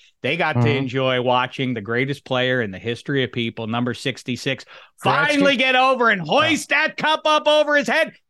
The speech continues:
Speaker 1: Eight nothing final.
Speaker 2: Oh, all right. Okay. See, I shouldn't have said anything. Damn it. Babyface, you gotta remind me not to say anything. Uh, really, uh, <laughs> he's got, you remember every box score since nineteen seventy-five. Of course it's gonna be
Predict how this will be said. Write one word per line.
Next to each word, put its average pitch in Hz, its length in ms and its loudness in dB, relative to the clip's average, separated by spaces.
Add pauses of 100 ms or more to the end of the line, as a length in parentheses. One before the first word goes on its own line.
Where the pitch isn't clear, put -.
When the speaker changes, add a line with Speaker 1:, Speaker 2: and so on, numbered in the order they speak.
(120)
Speaker 1:
Eight 330 320 0
nothing 285 540 0
final. 262 460 2
Speaker 2:
Oh, 208 400 2 (100)
all 135 160 0
right. 139 300 -2
Okay. 123 400 -2
See, 156 340 0
I 131 60 -2
shouldn't 160 220 0
have 127 80 0
said 117 180 0
anything. 98 340 -2 (600)
Damn 175 280 0
it. 165 140 -4 (160)
Babyface, 190 480 0
you 180 60 0
gotta 196 180 0
remind 185 300 2
me 160 60 2
not 139 200 0
to 131 60 -2
say 107 340 0
anything. 90 280 -2 (220)
Uh, 107 220 -2
really, 127 460 0
uh, 104 180 0 (300)
<laughs> - 320 -14
he's 175 200 0
got, 208 200 2
you 196 120 2
remember 214 280 2
every 202 220 0
box 180 300 -2
score 139 300 0
since 131 220 -4
nineteen 151 300 0
seventy-five. 139 640 -2
Of - 120 -6
course 165 300 0
it's - 100 -6
gonna 104 180 0
be 104 180 2